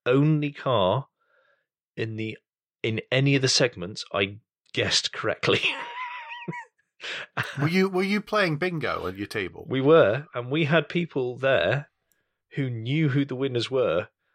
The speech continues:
Speaker 1: and they were very good not to completely, well, Natasha, Natasha Perry from Performance Comms was particularly kind not to laugh in my face every time I got it <laughs> wrong.
Speaker 2: <laughs> That's why she's in P R,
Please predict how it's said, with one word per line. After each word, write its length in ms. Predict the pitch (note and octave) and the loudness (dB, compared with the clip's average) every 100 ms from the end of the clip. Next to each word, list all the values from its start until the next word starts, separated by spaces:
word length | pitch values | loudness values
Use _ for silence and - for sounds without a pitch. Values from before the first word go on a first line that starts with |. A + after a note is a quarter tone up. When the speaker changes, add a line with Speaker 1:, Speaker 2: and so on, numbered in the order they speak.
| _ | _
Speaker 1:
and 160 | - G#2+ | -6 0
they 120 | A2 | 2
were 120 | A2+ | 2
very 320 | G#2 C3 D3+ C#3 | 0 2 4 4
good 240 | B2+ A#2+ | 2 0
not 220 | A#2 - | -4 -10
to 80 | - | -14
completely, 800 | - A2 - - C#3+ C#3+ C3 D#2+ | -14 -14 -12 -6 -6 -6 -8 -8
well, 260 | A2 G2+ | -4 -2
Natasha, 640 | F2 A2 - B2+ - F2+ - _ _ _ - | -2 -4 -2 -2 0 0 -2 _ _ _ -10
Natasha 360 | - C#3+ B2+ A#2+ | -2 2 2 0
Perry 420 | B2 G2 G2 - | 0 0 0 -4
from 380 | - G#2 G2 G2+ | -6 -4 -4 -8
Performance 420 | - A2+ G2+ F#2 | -10 -8 -8 -8
Comms 360 | - F#2+ G2 A#2 | -10 -10 -10 -10
was 160 | G2+ | -10
particularly 480 | - - C3+ - A2 | -10 -6 -6 -4 -8
kind 340 | - G#2+ F#2+ | -4 -4 -2
not 140 | G2 - | -4 -8
to 80 | F#2+ | -8
laugh 360 | G2+ A2 - | -6 -6 -8
in 80 | F#2+ | -12
my 140 | G2 | -10
face 380 | F#2 A#2+ G#2 - - | -6 -4 -4 -6 -6
every 260 | G#2 F2+ F#2+ | -6 -4 -6
time 320 | G#2+ G2 F2 | -2 0 0
I 60 | |
got 160 | F2+ F#2+ | -2 -4
it 80 | - - | -4 -8
<laughs> 80 | - | -4
wrong. 240 | - F3 - - - - - - | -4 -4 -6 -12 -20 -20 -20 -10
Speaker 2:
<laughs> 120 | - - _ C#3+ - _ - _ - - | -8 -8 _ -20 -20 _ -20 _ -14 -10
That's 220 | F3 F#3 F3 | -6 -6 -4
why 120 | D3+ | -4
she's 220 | D#3 C3 | -4 -6
in 100 | A#2+ | -6
P 260 | - G#2 A2 | -6 -4 0
R, 240 | B2 | 0